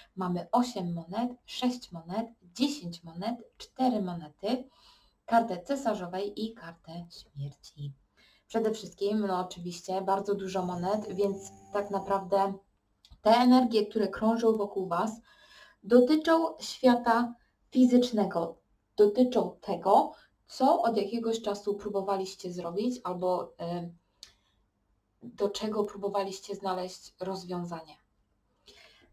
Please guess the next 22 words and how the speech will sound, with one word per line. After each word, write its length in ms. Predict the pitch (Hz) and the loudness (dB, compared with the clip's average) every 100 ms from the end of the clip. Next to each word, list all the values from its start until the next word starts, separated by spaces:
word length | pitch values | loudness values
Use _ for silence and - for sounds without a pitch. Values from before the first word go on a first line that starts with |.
| _ _ - | _ _ -2
Patrząc 440 | 254 254 277 254 | 0 0 -6 -4
na 100 | 240 | -6
kartę 380 | 214 208 208 202 | -4 -6 -2 -2
ośmiu 320 | 214 214 208 | -2 -4 -6
monet, 560 | 185 170 175 214 226 - | -6 -6 -6 -8 -8 -14
to 100 | 196 | -10
możecie 340 | 190 214 220 | -6 -6 -6
sobie 220 | 247 226 196 | -4 -4 -4
wyobrazić 840 | 175 170 165 170 185 240 - - _ _ _ - _ _ _ | -6 -8 -10 -8 -8 -8 -10 -20 _ _ _ -20 _ _ _
na 140 | 190 190 | -8 -8
przykład, 600 | - 208 202 190 - _ 185 | -8 -10 -6 -6 -8 _ -8
y, 200 | 180 - | -8 -6
kogoś, 460 | 220 220 269 277 | -6 0 0 0
kto 180 | - 202 | -6 -6
próbuje, 600 | 196 202 196 202 196 202 202 _ - | -6 -6 2 4 4 0 -8 _ -14
y, 320 | 180 180 175 170 | -12 -10 -10 -6
rozwiązać 680 | 190 190 190 190 190 190 - | -6 -4 -4 -4 -6 -8 -14
trudne 640 | - 202 185 185 190 180 _ _ _ _ 190 | -6 -4 0 0 0 -4 _ _ _ _ -2
równanie 600 | 196 190 190 185 214 214 | -2 2 4 4 0 0
matematyczne, 800 | 208 214 208 208 202 - 269 - _ _ _ _ - | 0 2 2 2 0 0 -4 -4 _ _ _ _ -4
na 160 | 185 190 | -2 -2
przykład, 520 | - 190 240 - | -4 -8 -10 -10